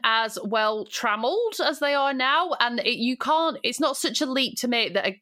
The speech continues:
a guy character in nineteen ninety would be like, "Oh, I videotape people, and I know it's a little bit naughty, uh, but I'm not a massive sexist."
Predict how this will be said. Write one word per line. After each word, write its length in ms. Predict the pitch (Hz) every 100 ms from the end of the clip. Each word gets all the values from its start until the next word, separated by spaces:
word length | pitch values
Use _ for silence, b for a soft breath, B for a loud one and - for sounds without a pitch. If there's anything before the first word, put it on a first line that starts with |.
| -
a 80 | 208
guy 340 | 208 240 240
character 440 | 233 233 220 151 214
in 80 | 214
nineteen 320 | 208 214 214
ninety 300 | 208 196 202
would 80 | 185
be 40 |
like, 120 | 190
"Oh, 60 | 202
I 80 | 202
videotape 520 | 226 220 208 202 -
people, 380 | 196 180 175 -
and 140 | 190 202
I 40 |
know 120 | 220
it's 140 | 190 220
a 40 |
little 140 | 208
bit 140 | 190 202
naughty, 720 | 226 226 214 - 139 175 B B -
uh, 240 | 185 180 180
but 120 | -
I'm 100 | 196
not 120 | 202 185
a 20 |
massive 400 | 185 185 - 175
sexist." 580 | - - - - -